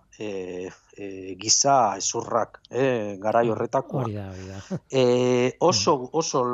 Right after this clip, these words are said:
Speaker 1: leku gutxitan, eta bat, kasi, kasi bakarra da, e, Grot du Rhin, Arsi Zurkuren dagoena, e, Frantziako iparraldean. E, nik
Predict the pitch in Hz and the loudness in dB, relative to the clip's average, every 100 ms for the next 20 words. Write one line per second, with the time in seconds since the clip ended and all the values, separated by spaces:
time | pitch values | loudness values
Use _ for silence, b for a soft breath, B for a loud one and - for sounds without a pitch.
0 | 120 123 135 127 123 127 202 190 202 202 | -2 -2 -2 -4 -6 -6 -6 -2 -2 -2
1 | 123 110 110 110 139 - _ b b b | 0 2 2 2 0 -2 _ b b b
2 | - 127 120 139 135 120 120 147 147 143 | -8 -8 -6 -4 -4 -2 -2 0 0 -2
3 | 139 135 135 120 - b b _ 113 110 | -2 -2 -2 -2 -6 b b _ -6 -4
4 | 104 113 139 127 127 135 160 151 120 - | -4 -2 -2 0 2 2 2 0 -4 -6
5 | - 123 - 135 135 117 113 120 160 160 | -4 -6 -4 2 2 4 4 4 2 2
6 | 202 - B B B - 120 113 135 139 | 0 -4 B B B -2 -2 0 0 0
7 | 143 - 160 - 98 95 - - - _ | -2 0 -2 -2 -4 -8 -12 -16 -18 _
8 | _ B B B B B _ 131 131 127 | _ B B B B B _ -2 -2 0
9 | 175 | 0